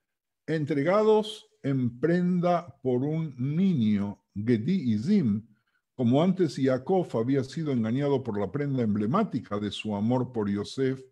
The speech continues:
que había sido sumergido en la sangre,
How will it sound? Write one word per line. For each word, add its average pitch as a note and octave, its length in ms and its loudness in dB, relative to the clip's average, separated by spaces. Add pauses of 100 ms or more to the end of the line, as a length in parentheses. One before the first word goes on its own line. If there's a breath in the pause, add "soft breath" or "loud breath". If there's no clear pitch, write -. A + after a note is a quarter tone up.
(520)
que A#2 140 0
había C3+ 420 2
sido D3+ 440 -2
sumergido C3 1300 -2 (140)
en B2+ 260 0
la G#2 140 -4
sangre, C3 760 -4